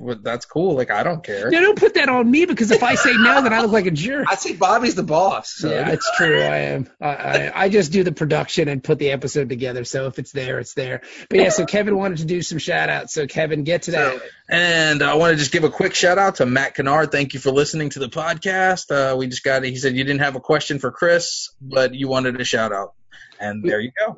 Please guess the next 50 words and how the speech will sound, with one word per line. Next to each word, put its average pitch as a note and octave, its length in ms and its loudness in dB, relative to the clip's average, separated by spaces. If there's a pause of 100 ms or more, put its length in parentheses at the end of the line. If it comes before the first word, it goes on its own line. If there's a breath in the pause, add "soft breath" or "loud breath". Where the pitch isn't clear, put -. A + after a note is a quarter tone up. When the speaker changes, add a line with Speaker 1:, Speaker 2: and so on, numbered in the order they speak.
(160)
Speaker 2:
Who's D#3 280 4
Matt D#3+ 300 0
Kennard? A#2 440 0
Do A#2+ 100 -6
we B2 120 -4
know B2+ 180 -4
him C#3 200 0
personally? D3+ 520 -2
Like, C3+ 180 -2
Speaker 1:
Matt G3 280 -2
Kennard A3 380 2
came G3+ 200 -4
by G3 180 2
the F#3 120 -2
booth F3+ 500 -2
when C#3 220 -4
we E3+ 160 0
were F3 160 -2
selling D#3+ 400 0
Elvis, C#3 760 -2
uh, A2+ 540 -2
last C3 600 -6
year A2 260 -2
at G#2+ 100 -6
El-, C#3 320 0
at, B2 260 -2
at A2+ 260 -6 (600)
Hampton. D#3 460 -2 (340 loud breath)
Speaker 2:
Do G#3+ 120 4
you C4 80 10
Speaker 1:
And C#4 80 10
Speaker 2:
mean C#4 140 8
the, A3 220 -4
do A#3 100 6
you C#4 100 6
mean C#4 160 6
the A3+ 80 6
Elvis B3 320 2
Adventures, A3 560 0 (100)
uh, F3 240 2
drawn F3 360 4
Speaker 1:
The F3+ 100 4
Speaker 2:
by F#3 100 6
Speaker 1:
Elvis - 60 0
Speaker 2:
Rachel, F3+ 260 0
Speaker 1:
Adventures. E3 540 -2
Speaker 2:
drawn F#3+ 260 4
by F#3+ 120 2
Rachel F3+ 360 2
Ordway? A3+ 500 0